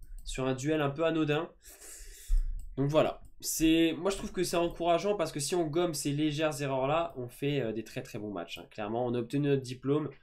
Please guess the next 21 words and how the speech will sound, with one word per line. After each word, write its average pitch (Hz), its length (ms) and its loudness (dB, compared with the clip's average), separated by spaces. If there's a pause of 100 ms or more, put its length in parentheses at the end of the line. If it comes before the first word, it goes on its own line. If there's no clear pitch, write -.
(540)
Ah, 123 120 0
c'est 135 100 0
super, 139 580 0
c'est - 160 -12
super. 156 380 0
Diplôme 147 300 -4
continental 160 560 2
B 180 420 4 (720)
pour 165 220 2
nous 180 320 2 (160)
et 160 100 2
le 175 80 6
club 180 280 2
qui 170 120 -6
nous 170 100 0
permet 175 380 4
aussi 170 220 0
de 175 100 4
grandir 170 440 2
avec 160 260 4
lui. 185 320 -4